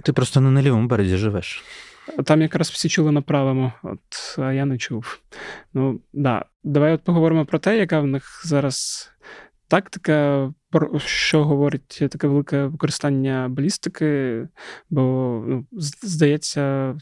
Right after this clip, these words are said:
Speaker 2: так багато вони рідко використовували там по
Speaker 1: Знаєш, ну, напевно, тут треба дивитися знову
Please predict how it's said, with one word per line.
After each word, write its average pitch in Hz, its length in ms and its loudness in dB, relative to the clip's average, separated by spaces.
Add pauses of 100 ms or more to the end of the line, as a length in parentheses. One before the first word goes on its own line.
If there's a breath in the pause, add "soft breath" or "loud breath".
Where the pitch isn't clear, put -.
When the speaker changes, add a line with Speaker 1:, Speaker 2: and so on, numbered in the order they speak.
Speaker 2:
так - 140 -8 (260)
багато 139 520 -2
вони 131 340 -2 (540)
рідко 143 320 -4
використовували 131 580 -4
там 113 180 -8
по 120 260 -10
Speaker 1:
Знаєш, 165 420 2
ну, 147 460 2
напевно, 143 320 2
тут 127 160 -8
треба 127 260 0
дивитися 117 300 0
знову 98 420 0